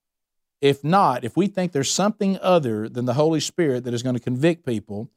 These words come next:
and make our witness authentic, something other than that, then we dishonor the Holy Spirit.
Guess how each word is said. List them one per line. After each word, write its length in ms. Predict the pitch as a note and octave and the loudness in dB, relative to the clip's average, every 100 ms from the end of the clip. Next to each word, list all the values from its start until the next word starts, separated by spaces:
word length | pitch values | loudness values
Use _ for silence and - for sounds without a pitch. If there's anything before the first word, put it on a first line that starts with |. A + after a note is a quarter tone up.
| _ _ - | _ _ -4
and 200 | A#2+ B2+ | -2 2
make 300 | D3 F3+ F3 - | 2 2 -2 0
our 380 | D3+ D#3+ E3 - | 4 4 0 -2
witness 400 | D3+ D#3+ C#3+ - | -2 0 -2 -2
authentic, 560 | C#3+ C3+ F3+ D#3+ B2+ - | 0 0 0 -4 -4 -6
something 560 | - F3 G3 G3+ F#3+ - | -2 0 0 -2 -6 2
other 260 | A3 F#3+ F3+ | 2 4 0
than 160 | E3 E3 | 0 -2
that, 280 | C#3 G#2 _ _ _ _ | -2 -6 _ _ _ _
then 120 | A#2 B2 | -6 -2
we 120 | C3 | 0
dishonor 440 | C#3 C3+ C3 A#2+ | 0 0 -2 -2
the 100 | A2 | -4
Holy 180 | A2 G#2 | -6 -6
Spirit. 300 | - - | -10 -20